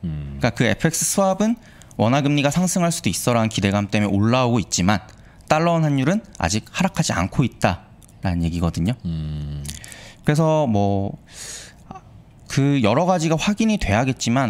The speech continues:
Speaker 2: 우리나라는 같이 가는 건 좋은데
Speaker 1: 네.
Speaker 2: 무역 흑자가 확대가 안 되고 있다는 점,
Speaker 1: 음.
Speaker 2: 수입도 똑같이 늘어나니까요.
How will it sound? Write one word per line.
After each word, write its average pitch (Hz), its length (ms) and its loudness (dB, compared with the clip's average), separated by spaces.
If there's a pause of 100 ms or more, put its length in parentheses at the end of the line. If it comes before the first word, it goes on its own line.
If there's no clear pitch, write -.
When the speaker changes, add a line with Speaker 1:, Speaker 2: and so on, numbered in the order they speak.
Speaker 2:
우리나라는 147 480 0
같이 - 320 -2
가는 156 180 2
건 143 100 2
좋은데 92 440 2 (180)
Speaker 1:
네. 85 200 -2
Speaker 2:
무역 127 220 0
흑자가 123 300 0
확대가 147 400 0
안 90 100 0
되고 95 160 2
있다는 82 360 0
점, 92 160 0 (240)
Speaker 1:
음. 82 160 -4
Speaker 2:
수입도 - 340 -2
똑같이 - 380 -2
늘어나니까요. 80 580 2